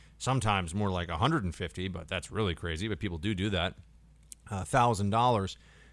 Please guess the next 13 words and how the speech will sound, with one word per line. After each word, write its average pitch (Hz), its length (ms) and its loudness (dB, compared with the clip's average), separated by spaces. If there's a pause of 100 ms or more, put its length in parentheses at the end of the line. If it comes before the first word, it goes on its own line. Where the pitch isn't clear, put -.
(160)
in 113 280 2
order 110 340 2
to 98 400 -2
complete 110 480 -6
this 98 240 -4
level 98 240 -2
of 87 80 -2
education. 87 800 -2 (360)
And 104 160 0
I 95 120 2
just 117 320 0
think 120 300 -2
that 92 280 0